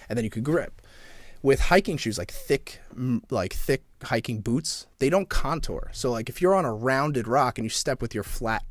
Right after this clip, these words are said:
relatively flat foot, you have a very small connection to that round rock, right? But with these shoes, they bend. Like, I could step on something and my foot wraps around it, like, as if I'm grabbing it with my hands.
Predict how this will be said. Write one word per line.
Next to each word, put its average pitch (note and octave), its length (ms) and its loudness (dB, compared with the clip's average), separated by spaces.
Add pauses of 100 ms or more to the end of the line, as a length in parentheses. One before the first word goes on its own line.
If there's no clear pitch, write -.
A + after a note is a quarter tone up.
(120)
relatively B2 460 -2
flat A#2+ 340 -4
foot, B2+ 320 -4 (240)
you A3+ 80 2
have A3+ 100 4
a - 20 2
very E3 200 6
small D3 300 0
connection A2 680 -6 (360)
to C#3+ 160 2
that G#2+ 240 0
round G2+ 360 -4
rock, - 380 -8 (640)
right? A2+ 220 0 (340)
But A#2+ 80 0
with B2+ 160 2
these A3 200 4
shoes, A#2+ 300 0
they C#3+ 140 4
bend. C3+ 640 0
Like, B2 240 -2 (440)
I D#3+ 80 6
could E3+ 160 4
step D#3 320 6
on F#3+ 80 4
something A3+ 220 0
and E3 120 2
my C3+ 100 6
foot - 320 -4
wraps C3 380 0
around D3+ 380 0
it, - 180 -10
like, C3+ 180 0
as D3 120 2
if E3+ 120 0
I'm E3 120 2
grabbing C#3+ 360 4
it - 20 -2
with C3+ 140 -4
my A2+ 100 -4
hands. - 540 -8